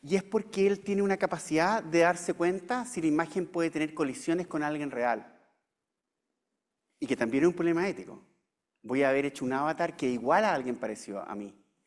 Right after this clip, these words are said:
lo que también es un tema. Por lo tanto, esta capacidad de generar videos, de generar imágenes, es una capacidad que tenemos disponible y no es tecnología de la nasa que tengo que tener supercomputadores. Está disponible en aplicaciones que pueden ocupar ustedes en su celular.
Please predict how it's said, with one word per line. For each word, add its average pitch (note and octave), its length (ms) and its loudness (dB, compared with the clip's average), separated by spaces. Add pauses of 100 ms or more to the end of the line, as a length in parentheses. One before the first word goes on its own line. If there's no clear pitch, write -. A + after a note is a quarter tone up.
(160)
lo A#2 80 -4
que A#2 60 -2
también A2+ 260 -2
es C#3 60 -2
un C#3 160 -6
tema. - 280 -12 (1400)
Por G3 120 4
lo A3 40 4
tanto, A#3 300 2
esta G3+ 220 0
capacidad F3 460 4
de F3 80 2
generar D#3+ 300 0
videos, C#3+ 460 2
de D3 80 -8
generar C3 460 -2
imágenes, D#3 720 -2 (340)
es E3+ 80 6
una F#3+ 140 6
capacidad F3 320 -2
que E3+ 80 -4
tenemos E3 260 2
disponible F3+ 720 -2
y D#3+ 100 2
no E3+ 120 4
es A#3 80 -4
tecnología B3+ 400 -2
de G3+ 60 0
la F3+ 60 0
nasa F#3 300 0
que F3 80 -6
tengo E3+ 160 0
que E3 80 0
tener D3+ 180 -2
supercomputadores. D3+ 880 -2 (340)
Está F#3 260 0
disponible F#3 440 0
en F#3 60 2
aplicaciones D#3 460 -4
que E3 100 -8
pueden E3 220 -2
ocupar D3+ 260 -4
ustedes D#3+ 360 -4
en D#3 60 -6
su D#3+ 120 -16
celular. C3+ 440 -6